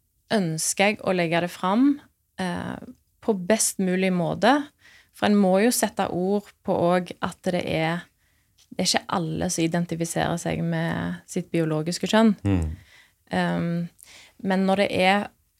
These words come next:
Speaker 1: det kommer veldig an på hva alder dette her er. Jeg er jo faktisk, eh, veldig kritisk til at dette kommer på barnetrinnet.
Speaker 2: Mm.
Speaker 1: Så det òg må jeg jo ta fram i
Speaker 2: Ja.
Speaker 1: det.
Speaker 2: Mm.
Speaker 1: Det hadde vært annerledes hvis jeg skulle samtale om det med en ungdomsskoleelev.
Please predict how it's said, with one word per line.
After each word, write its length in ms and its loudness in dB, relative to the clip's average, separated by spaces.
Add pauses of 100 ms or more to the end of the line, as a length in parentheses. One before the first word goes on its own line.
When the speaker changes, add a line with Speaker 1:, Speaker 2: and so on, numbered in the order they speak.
(240)
Speaker 1:
det 180 -2
kommer 240 6
veldig 280 4
an 140 0
på 120 0
hva 160 -2
alder 320 2
dette 220 0
her 200 0
er. 160 -4 (640)
Jeg 220 4
er 140 4
jo 80 2
faktisk, 680 -6 (500)
eh, 240 -4 (300)
veldig 460 4
kritisk 520 -6
til 100 -2
at 80 -4
dette 240 -6
kommer 280 -2
på 120 -2
barnetrinnet. 580 0 (100)
Speaker 2:
Mm. 400 2
Speaker 1:
Så 160 -4
det 180 6
òg 140 6
må 160 4
jeg 160 0
jo 40 -2
ta 200 -4
fram 380 0
i 120 -4
Speaker 2:
Ja. 100 8
Speaker 1:
det. 220 8 (220)
Speaker 2:
Mm. 380 -2 (140)
Speaker 1:
Det 120 -2
hadde 140 6
vært 180 2
annerledes 560 0
hvis 80 -6
jeg 100 -4
skulle 180 -8
samtale 840 0
om 260 -2
det 220 -2
med 500 -4
en 140 0
ungdomsskoleelev. 880 2